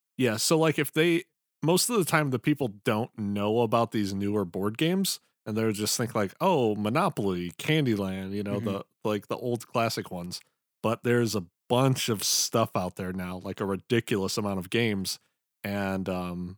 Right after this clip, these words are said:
Speaker 1: it, there's just a lot of people that don't understand what it is.
Speaker 2: Right.
Speaker 1: So.
Speaker 2: So one thing that I have written down here is essentially when we're,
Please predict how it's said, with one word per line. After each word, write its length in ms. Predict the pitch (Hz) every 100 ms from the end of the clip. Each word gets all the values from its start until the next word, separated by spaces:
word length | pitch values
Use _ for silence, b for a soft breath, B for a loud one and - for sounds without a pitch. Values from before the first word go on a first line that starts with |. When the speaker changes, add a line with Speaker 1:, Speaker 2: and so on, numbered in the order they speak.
| -
Speaker 1:
it, 140 | - _ -
there's 160 | 120 117
just 160 | 123
a 20 | 131
lot 140 | 131
of 60 | 120
people 220 | 139 120
that 120 | 113
don't 200 | 120 113 -
understand 680 | 110 104 98 - - 107 98
what 160 | 92 87
it 100 | 85
is. 260 | 80 - _ _ -
Speaker 2:
Right. 280 | 101 85 - _ _ _ -
Speaker 1:
So. 200 | 87 - _ -
Speaker 2:
So 480 | - 190 175 170 160
one 260 | 147 180
thing 160 | 185 190
that 100 | 151
I 80 | 151
have 140 | 143
written 140 | 139 123
down 220 | 131 131
here 160 | 123
is 240 | 117 - - 131
essentially 760 | - - 208 - 277 285 277
when 160 | 170 151
we're, 180 | 175